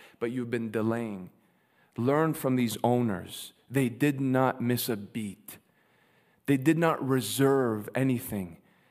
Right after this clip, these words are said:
They gave it freely and gladly and urgently. So let this be a reminder perhaps to some. I don't know what's going on in your life. God knows.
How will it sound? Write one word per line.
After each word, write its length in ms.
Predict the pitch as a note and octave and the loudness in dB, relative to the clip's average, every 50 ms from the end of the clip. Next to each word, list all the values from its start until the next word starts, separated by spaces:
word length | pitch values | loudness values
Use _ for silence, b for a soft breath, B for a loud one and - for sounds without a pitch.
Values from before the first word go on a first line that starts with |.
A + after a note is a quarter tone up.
| b b b | b b b
They 120 | - C3 B2+ | 0 0 0
gave 440 | - B2 B2 C#3 C3 C#3 C#3+ C3 | 0 -4 -2 0 2 2 2 2
it 120 | C#3 C#3 - | 0 -2 -2
freely 680 | - - - - - C3+ C3+ C#3+ C#3 C3+ C#3+ C#3 - | -6 -10 -10 -4 -2 0 0 2 2 2 2 0 0
and 260 | - A#2+ A#2 A#2 G#2+ - | -2 -4 -4 -4 -6 -4
gladly 680 | - A2+ A2+ A2 A#2 A#2+ A2+ A#2 A2+ B2 B2 B2 - - | -2 -2 0 0 0 -2 -2 -2 -4 -2 -4 -4 -4 -6
and 160 | A2+ A2 A2 - _ - | -10 -10 -10 -12 _ -8
urgently. 800 | A2 A#2 A#2 A2 - A#2+ G#2+ A2+ - - A2 G#2+ F#2+ F2 F2 _ _ _ _ _ _ _ _ _ _ _ _ _ _ | -6 -6 -6 -6 -8 -8 -8 -10 -10 -10 -10 -8 -10 -10 -16 _ _ _ _ _ _ _ _ _ _ _ _ _ _
So 180 | - - - D3+ | -12 -4 -4 0
let 200 | C#3 E3 F3+ F3+ | 0 0 0 0
this 140 | G3 - - | -4 -6 -4
be 140 | D#3 E3 | -4 -2
a 40 | D#3 | -2
reminder 380 | D3 C#3+ C3+ C3+ C#3 C#3+ C#3 C#3 | 0 -2 0 0 -2 0 -2 -4
perhaps 500 | C#3 - C3 B2 - C#3 C#3+ - - - | -6 -6 -10 -8 -6 -6 -6 -6 -8 -10
to 120 | - - B2+ | -8 -10 -10
some. 380 | - - - D3 C3 B2 A#2+ - - | -8 -8 -6 -6 -6 -6 -6 -6 -2
I 120 | F#3 G3 | -2 0
don't 100 | D3 B2+ | 0 0
know 80 | A#2+ A#2+ | -2 -2
what's 200 | A2 A2+ A2 - | -2 -4 -4 -4
going 240 | - B2 A#2+ A#2+ A#2 | -4 -4 -4 -2 -4
on 120 | A#2 A#2 | -4 -4
in 60 | A#2 | -4
your 100 | A#2 A#2 | -4 -2
life. 220 | A#2+ B2 C3 B2+ A#2 A#2 A2+ | -2 -2 -2 -2 -6 -6 0
God 340 | - D3 C#3 C3+ B2+ B2 | 2 2 2 2 0 -2
knows. 400 | A#2 G#2+ G2+ F#2 E2+ F2 E2 - | -4 -4 -4 -6 -8 -10 -12 -14